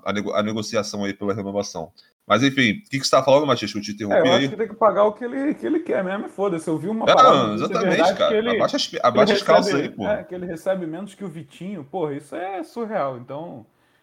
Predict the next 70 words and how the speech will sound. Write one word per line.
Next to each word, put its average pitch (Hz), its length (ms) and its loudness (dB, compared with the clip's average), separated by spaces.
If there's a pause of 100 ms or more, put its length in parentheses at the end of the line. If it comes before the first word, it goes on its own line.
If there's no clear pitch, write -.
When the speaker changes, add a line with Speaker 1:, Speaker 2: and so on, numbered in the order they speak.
(200)
Speaker 2:
tem 165 120 -8
que - 80 -14
pagar 165 220 0
o 170 40 -2
que 170 80 -14
o 175 60 -10
cara 165 240 -4
quer. 151 180 -6
O 160 60 -6
cara 156 180 -6
é - 20 -4
o 147 40 -8
craque 147 260 -8
do 156 140 -10
time, 135 320 -16
pode 135 200 -10
ser 151 80 -16
o 139 40 -14
craque 139 280 -8
do 147 60 -12
Brasileirão 135 580 -8
aí. 127 380 -10 (240)
E 139 80 -8
o 143 60 -6
meu 143 100 -6
melhor 143 300 0
em 139 100 -12
campo 139 240 -8
vai 143 140 -6
ser 139 120 -10
o 135 80 -2
Everton 139 300 -6
Ribeiro, 120 380 -8
porque - 140 -16
eu 110 60 -6
acho 110 120 -12
que - 80 -12
ele 104 60 -16
tá 123 80 -14
merecendo 120 380 -10
mais 113 220 -6
por 120 140 -12
enquanto. 120 300 -12 (760)
E 233 100 0
de 190 160 -2
pior 202 320 6
eu 226 160 4
vou, 208 260 -2
vou 190 120 -6
te 196 120 -14
seguir 175 380 -10
aí, 160 220 -4
porque 165 260 -16
eu 156 300 -6
não 147 160 -12
vi 156 80 -10
o 147 100 -8
jogo, 131 320 -10
então 139 260 -10
eu 135 60 -12
só 135 140 -12
queria 143 220 -10
dar 131 80 -8
essa 135 180 -12
moral 117 300 -6
aí 113 100 -6
pro 113 260 -10
Everton 113 280 -12
Ribeiro 113 340 -12
mesmo. 101 180 -14